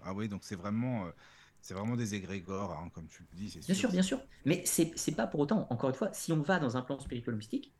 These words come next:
Speaker 2: c'est tout à fait intéressant. Et il y a
Speaker 1: Oui, oui.
Speaker 2: des, il y a des buts même à ça. Parce que, euh, je, je voudrais pas, encore une fois, que les auditeurs croient que je suis critique envers ces occultistes. C'est des personnages que j'ai, j'ai beaucoup d'affection pour tous ces personnages,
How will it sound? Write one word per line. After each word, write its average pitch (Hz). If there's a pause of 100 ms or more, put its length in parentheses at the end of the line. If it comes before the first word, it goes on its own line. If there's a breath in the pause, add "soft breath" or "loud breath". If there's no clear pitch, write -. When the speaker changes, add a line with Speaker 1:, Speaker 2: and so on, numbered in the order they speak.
(160)
Speaker 2:
c'est -
tout 175
à 175
fait 160
intéressant. 180 (420)
Et 117
il 120
y 147
a 143
Speaker 1:
Oui, 131
oui. 147
Speaker 2:
des, 147
il 120
y -
a 117
des 139
buts 214
même 123
à 110
ça. - (540)
Parce -
que, 123
euh, 110
je, 98
je -
voudrais 110
pas, 151
encore 117
une 110
fois, 151
que 123
les 107
auditeurs 120
croient 147
que 117
je 110
suis 113
critique 156
envers 110
ces 104
occultistes. 156
C'est -
des 101
personnages -
que 95
j'ai, 92
j'ai -
beaucoup 131
d'affection 127
pour 107
tous -
ces -
personnages, 165